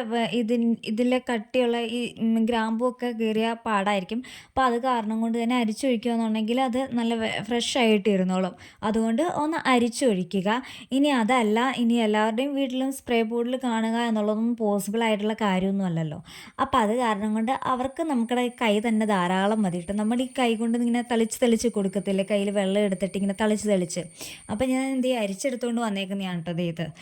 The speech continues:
ആ, അതിനുശേഷം ഞാൻ ഇനി തളിച്ചും കൂടിയും കാണിച്ചു തരാം. അതുപോലെ ഒന്ന് തളിച്ച് കൊടുത്താൽ മതി. എൻ്റെ കയ്യിൽ സ്പ്രേ ബോട്ടിൽ ഇല്ലായിരുന്നു. ഞാൻ പിന്നെ ഒരു ഗുമ്മിനങ്ങ് പറഞ്ഞതേ ഉള്ളൂ സ്പ്രേ ബോട്ടിൽ നിന്നൊക്കെ. അപ്പോൾ ഉള്ളവർ അതിൽ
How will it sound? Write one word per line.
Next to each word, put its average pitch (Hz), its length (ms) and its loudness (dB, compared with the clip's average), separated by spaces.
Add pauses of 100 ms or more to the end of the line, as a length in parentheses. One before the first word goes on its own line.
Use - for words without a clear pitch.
(220)
ആ, - 80 -4 (160)
അതിനുശേഷം 247 540 0
ഞാൻ 240 140 2
ഇനി 233 160 2
തളിച്ചും 214 380 0
കൂടിയും 233 220 4
കാണിച്ചു 185 320 0
തരാം. 196 260 -2
അതുപോലെ 277 380 0
ഒന്ന് 302 160 -4
തളിച്ച് 247 360 -2
കൊടുത്താൽ 208 280 -2
മതി. 185 160 0
എൻ്റെ 196 220 -2
കയ്യിൽ 269 240 0
സ്പ്രേ 214 260 2
ബോട്ടിൽ 196 360 -2
ഇല്ലായിരുന്നു. 170 580 -2
ഞാൻ 185 280 -2
പിന്നെ 233 220 -2
ഒരു 254 160 0
ഗുമ്മിനങ്ങ് 254 640 2
പറഞ്ഞതേ 196 460 0
ഉള്ളൂ 196 200 0
സ്പ്രേ 190 280 -4
ബോട്ടിൽ 190 340 -2
നിന്നൊക്കെ. 196 320 -2 (400)
അപ്പോൾ 254 220 0
ഉള്ളവർ 262 400 6 (100)
അതിൽ 277 280 4